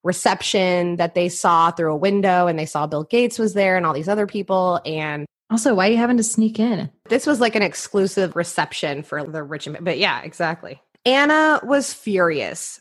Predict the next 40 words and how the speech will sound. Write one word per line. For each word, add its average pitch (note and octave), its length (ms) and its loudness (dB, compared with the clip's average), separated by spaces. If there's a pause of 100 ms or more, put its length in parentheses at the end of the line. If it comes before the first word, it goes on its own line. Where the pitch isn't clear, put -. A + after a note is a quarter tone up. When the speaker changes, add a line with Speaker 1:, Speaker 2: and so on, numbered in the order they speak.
Speaker 1:
when F#3 180 2
she F#3 160 0
returned F3 320 0
to E3 40 2
the E3+ 80 2
hotel. D#3 480 -2 (260)
She A3+ 220 0
told C4+ 240 2
Neff F#3 260 4
she'd G3 280 -2
bought F3+ 300 2
web E3 280 -2
domains G#3 720 2
in F#3+ 220 0
all E3+ 220 4
the F3 120 0
managers' E3 540 -2
names D#3 560 -4
and F3+ 200 -2
emailed G3 380 0
them G#3+ 160 0
all G#3+ 440 0 (320)
to A3+ 120 2
say G#3 220 0
that F#3+ 140 0
she'd F#3 180 -4
sell F3 640 2
them E3+ 340 2
back D3+ 280 0
to - 100 0
them A3 180 2
for G3+ 180 0
a F#3+ 60 2
million F#3 520 0
dollars D3+ 540 -2
each. - 380 -14 (540)
She'd A#3 320 0
Speaker 2:
<laughs> - 0 -
Speaker 1:
gotten A3 360 2
the, F#3+ 140 0